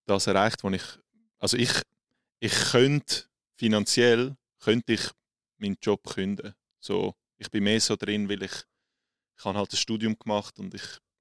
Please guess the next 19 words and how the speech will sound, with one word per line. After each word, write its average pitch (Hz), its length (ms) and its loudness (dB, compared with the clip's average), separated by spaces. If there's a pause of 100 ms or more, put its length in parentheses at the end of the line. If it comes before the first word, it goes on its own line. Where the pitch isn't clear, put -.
(1300)
würde 110 180 -6
auf 92 140 -10
eine 101 120 0
Art 98 160 -2
gerne 107 220 2
mit 104 160 -4
dem 101 160 0
in 95 60 -6
so - 100 -4
ein 104 40 -10
bisschen - 140 -8
in 95 80 -2
Berührung 107 320 0 (100)
bleiben 135 240 -6
und 107 100 -2
nicht 95 220 -4
völlig 117 340 -2
loskommen 117 500 -2
davon. 127 320 -8